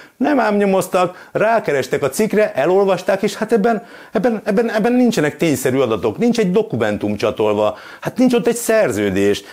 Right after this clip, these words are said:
nincs ott semmi az egészről, itt csak egyszerűen tudjuk, hogy Tiborcs az az állam pénzén felépít valamit, aztán az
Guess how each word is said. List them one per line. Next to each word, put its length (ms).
nincs 180
ott 100
semmi 420
az 120
egészről, 420
itt 100
csak 280
egyszerűen 360
tudjuk, 600
hogy 220
Tiborcs 480
az 200
az 160
állam 460
pénzén 400
felépít 460
valamit, 220
aztán 340
az 120